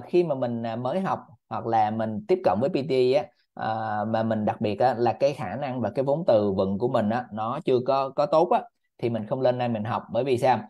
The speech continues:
Bởi vì khi mình lên đây mình học á, khi đặc biệt là cái phần read aloud đây nè, khi bạn vào á, à, thì đối với một câu như thế này,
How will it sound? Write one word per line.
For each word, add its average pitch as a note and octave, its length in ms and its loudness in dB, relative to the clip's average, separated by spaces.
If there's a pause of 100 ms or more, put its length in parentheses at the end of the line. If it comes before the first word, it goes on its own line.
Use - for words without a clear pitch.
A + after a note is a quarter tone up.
(220)
Bởi A#2+ 140 4
vì C3 260 2
khi D#3 120 -4
mình C3 160 -6
lên C#3 160 -4
đây C#3 120 0
mình A#2+ 100 -8
học A#2 220 -8
á, C#3+ 180 2
khi C#3 140 -10
đặc A#2 240 -10
biệt A#2 140 0
là A2 100 0
cái B2+ 160 -6
phần A2 360 -4
read D3+ 260 0
aloud B2+ 160 0
đây B2 80 -6
nè, G#2+ 180 -4 (140)
khi C3 100 -4
bạn G#2+ 200 -2
vào A2 260 2
á, B2+ 120 0 (420)
à, A2+ 280 -4
thì A#2 340 0
đối B2+ 140 0
với D#3+ 160 0
một G#3 160 -2
câu C#3 160 -4
như C3 100 -8
thế C#3 80 -6
này, A2+ 320 -4